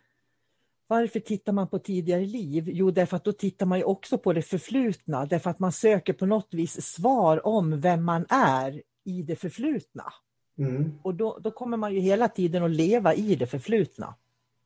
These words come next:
Speaker 2: Och någonting som kommer till mig nu, det är att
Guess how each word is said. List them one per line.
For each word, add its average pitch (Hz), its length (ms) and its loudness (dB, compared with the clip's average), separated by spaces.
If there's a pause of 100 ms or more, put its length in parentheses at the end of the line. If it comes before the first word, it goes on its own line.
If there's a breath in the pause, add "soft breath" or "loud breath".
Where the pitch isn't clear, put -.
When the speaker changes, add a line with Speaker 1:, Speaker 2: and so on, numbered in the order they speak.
(300 loud breath)
Speaker 2:
Och 151 100 6
någonting 196 400 6
som 170 200 2
kommer 175 260 4
till 170 240 4
mig 180 180 4
nu, 202 340 4
det 170 160 10
är 160 220 8
att - 180 -12